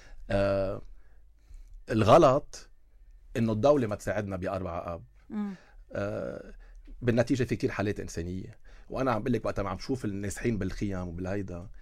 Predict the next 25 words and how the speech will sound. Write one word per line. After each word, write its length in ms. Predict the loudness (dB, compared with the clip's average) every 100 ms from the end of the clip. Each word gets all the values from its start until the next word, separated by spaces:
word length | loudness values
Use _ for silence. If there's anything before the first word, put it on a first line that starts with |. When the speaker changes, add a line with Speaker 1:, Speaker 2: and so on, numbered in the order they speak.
| -16 -18 -12 -6
Speaker 1:
يعني، 260 | -4 -2
أنا 120 | -2
بقول 360 | -2 -2 -2 -4 -10 -20 -20 -8
إنه 200 | -4 -2
اليوم 320 | 2 4 4
حزب 260 | 0 -4 -2
الله 420 | 0 0 -2 -8 -16 -20 -2
قبل 200 | 2 2
ما 80 | 2
يكون 240 | 2 2 2
منه 200 | 2 2
قاري 260 | 2 2
الدولة 440 | 0 -2 -2 -4 -8 -16 -20 -14 -4
ومنه 240 | -2 -2
قارية 300 | -2 -2 0
للدولة، 360 | -2 -2 -4 -4
منه 160 | -6
شايفها، 580 | -6 -2 -2 -2 -6 -12 -14 -20 -20 -20 -16 -2
منه 280 | 2 4 4
قاري 300 | 6 6 6
Speaker 2:
حتى 180 | 4
Speaker 1:
جمهور. 180 | 4 4
Speaker 2:
مش 220 | 4 0
قاري 280 | -2 0 0
بيئته. 520 | -2 -4 -6 -10 -12